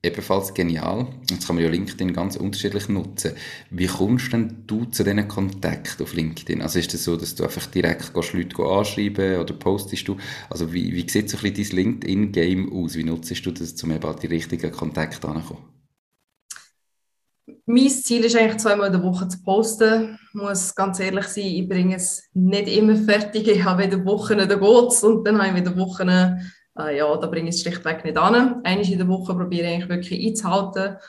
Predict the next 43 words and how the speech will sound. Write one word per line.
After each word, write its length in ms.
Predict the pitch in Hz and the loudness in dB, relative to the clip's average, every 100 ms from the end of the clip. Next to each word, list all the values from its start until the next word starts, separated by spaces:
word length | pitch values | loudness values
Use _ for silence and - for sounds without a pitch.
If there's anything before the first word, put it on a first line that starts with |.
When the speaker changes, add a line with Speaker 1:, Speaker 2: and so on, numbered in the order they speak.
| - - _ | -20 -20 _
Speaker 2:
Und, 460 | - 180 180 180 180 | -4 2 6 8 6
äh, 160 | 175 170 | 4 2
dann 160 | 180 | 2
schreibe 220 | 180 233 | 2 4
ich 80 | 240 | 6
auch 180 | 202 208 | 8 6
Leute 320 | 220 220 202 | 4 2 2
an. 240 | 196 220 - | 4 4 2
Also, 340 | 180 170 - - _ _ - | -2 -2 -6 -12 _ _ -2
ich 120 | 190 | 0
schreibe 200 | 190 185 | 2 2
jetzt 140 | 185 | 2
nicht 180 | 190 185 | 0 2
Leute 260 | 214 214 190 | 4 4 4
an 140 | 180 | 4
im 120 | 180 | 4
Sinne 240 | 180 180 180 | 4 4 4
von, 280 | 180 175 180 | 4 4 4
hey, 140 | 175 | 2
ich 180 | 156 156 | 2 -2
will 80 | 160 | -2
dir 140 | 160 | -2
etwas 220 | 156 - | -4 -6
verkaufen. 680 | - - 240 240 247 226 226 - - _ _ | -4 4 4 4 2 2 2 -6 -20 _ _
Ich 120 | - | -4
schaue 80 | 185 | 2
einfach, 260 | 180 180 180 | 4 4 2
schauen, 220 | 185 180 | 2 2
dass 200 | 175 170 | 2 0
ich 60 | 180 | 2
mein 160 | 170 | 2
Netzwerk 500 | 214 220 220 220 220 | 4 2 4 4 4
kann 180 | - 180 | 2 2
erweitern 600 | 208 196 185 - 196 196 | 2 0 -2 0 2 2
kann 160 | 185 - - _ _ | 0 -8 -16 _ _
und 340 | - 180 170 - | -4 -2 -2 -2
schreibe 360 | - 175 170 | -2 -2 -2
auf 120 | - - | -6 -2
diesem 260 | 175 190 | 2 4
Weg 180 | 190 190 | 2 2
Leute 300 | 190 185 185 | -2 -2 0
an. 460 | 175 180 180 - - _ _ _ _ | 2 2 -2 -10 -20 _ _ _ _
Und 520 | 180 165 160 160 - | -14 -10 -8 -10 -12